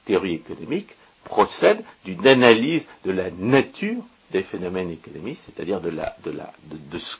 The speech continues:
de la définition, d'une définition correcte, non contradictoire, des jugements de valeur, des, de l'action, des conditions de, de l'action, c'est-à-dire la comparaison entre la valeur de l'action et le coût de l'action,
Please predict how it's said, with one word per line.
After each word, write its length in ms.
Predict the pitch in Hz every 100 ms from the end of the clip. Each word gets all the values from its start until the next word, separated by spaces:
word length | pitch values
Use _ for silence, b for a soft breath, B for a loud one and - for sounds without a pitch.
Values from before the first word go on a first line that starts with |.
| _ _
de 80 | 85
la 100 | 80
définition, 840 | 85 160 - - 107 90 - 127
d'une 180 | 131 87
définition 460 | 87 - 87 90 82
correcte, 360 | - 90 110 - 139
non 140 | 113
contradictoire, 880 | - 101 - - 80 - 113 175 196 B B
des 300 | 95 107 143
jugements 480 | 117 120 110 107 104
de 80 | 90
valeur, 640 | 90 90 92 123 190 220 B B B
des, 460 | 92 107 156 170
de 140 | 123 147
l'action, 760 | 131 101 - - 117 135 196 B B
des 260 | 107 185 190
conditions 800 | 165 147 120 117 - - 117 90 _ _ _ _ _ _ _ _ -
de, 200 | - 80 -
de 80 | -
l'action, 400 | 82 - - 143
c'est-à-dire 460 | - - 85 87 85
la 120 | 78
comparaison 580 | - 82 80 82 92 78
entre 180 | -
la 100 | 82
valeur 360 | 73 78 82 78 B B -
de 60 |
l'action 380 | 80 78 - 90 B -
et 100 | 87
le 140 | 85
coût 240 | 82 - 117
de 120 | 98
l'action, 440 | 82 - - 240